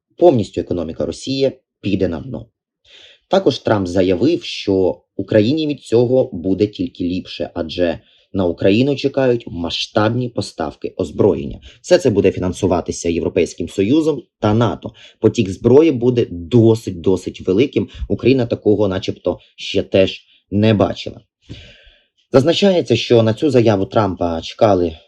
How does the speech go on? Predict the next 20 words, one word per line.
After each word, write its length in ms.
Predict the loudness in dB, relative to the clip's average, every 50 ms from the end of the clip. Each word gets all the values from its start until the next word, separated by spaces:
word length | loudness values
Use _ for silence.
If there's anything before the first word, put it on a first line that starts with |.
| _ -12
дуже 480 | -8 0 0 0 2 2 0 -2 -2 -2 -8 -20 _ -10
багато 640 | -4 0 0 0 2 0 -2 0 0 -2 -2 -2 -2
часу 340 | 0 2 2 2 2 -2 -8
всі, 400 | -10 -10 -6 -4 -2 0 0 -2
е, 640 | -2 -4 -4 -4 -4 -2 -2 -2 -4 -4 -4 -6 -8 -10 -18 -20 -20 -20 -20 -20 -20 _ _ _ _ _ _ _ _ 0
але 340 | 4 6 6 8 6 6 4
нарешті, 680 | 2 2 4 6 6 4 4 2 -2 -4 -4 -4 -4 -6 -4
нарешті, 560 | -4 -2 0 0 0 -2 -4 -6 -6 -6 -4 0
я 180 | 0 0 2
думаю, 280 | 2 2 0 0 2 0
що 160 | 0 0 -2
до 100 | -4 -4
Трампа 460 | -4 -2 -2 -2 -2 0 0 0 -2 -2 -10 -20 -14
щось 400 | -10 -6 0 4 4 4 4 4
дійшло, 640 | 0 -4 -4 -4 -4 -6 -2 0 0 0 0 -4 _ _ -20 -20 _ _ _ -8
і 280 | -4 -2 0 0 0 0
нарешті 600 | 0 0 2 4 4 4 4 2 -2 -4 -6 -6
щось 320 | -6 -2 0 0 0 0
починається, 880 | 0 -6 -6 -6 -4 -6 -4 -2 -2 -2 -2 -4 -6 -2 0 0 0 0 -6 _ _ _ _ _ _ _ _ _ _
с-, 160 | -20 -20 -20